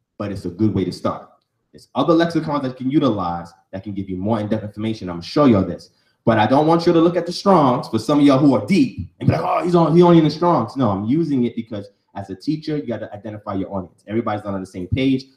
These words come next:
So sometimes some people need baby food, baby steps before they can get into running, walking, eating meat.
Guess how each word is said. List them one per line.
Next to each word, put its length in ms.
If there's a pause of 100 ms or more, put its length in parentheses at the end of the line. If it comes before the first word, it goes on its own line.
So 520
sometimes 480
some 120
people 220
need 220
baby 360
food, 300
baby 220
steps 280
before 280
they 80
can 200
get 160
into 300
running, 280
walking, 360
eating 240
meat. 160